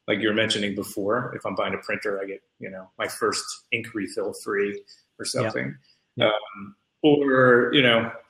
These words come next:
Speaker 1: the merchant is, the merchant's brand is that different, which I have thought of, you know, I think buying, like, some electronics,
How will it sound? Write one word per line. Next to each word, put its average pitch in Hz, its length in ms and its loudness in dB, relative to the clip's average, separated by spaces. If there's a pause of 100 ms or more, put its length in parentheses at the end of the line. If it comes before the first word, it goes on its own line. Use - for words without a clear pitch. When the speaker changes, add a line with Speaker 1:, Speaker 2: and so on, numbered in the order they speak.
(680)
Speaker 1:
the 131 160 0
merchant 127 580 4 (180)
is, 117 640 2 (600)
the 135 60 2
merchant's 143 420 4
brand 123 460 4
is 101 160 -2
that 107 260 -2
different, 110 360 -6
which 135 140 -2
I 135 100 6
have - 400 0 (440)
thought 117 200 4
of, 117 140 2
you 147 80 2
know, 120 180 4
I 127 120 4
think 147 160 -2
buying, 120 280 2
like, 107 300 -2 (800)
some 139 200 4
electronics, 113 1000 4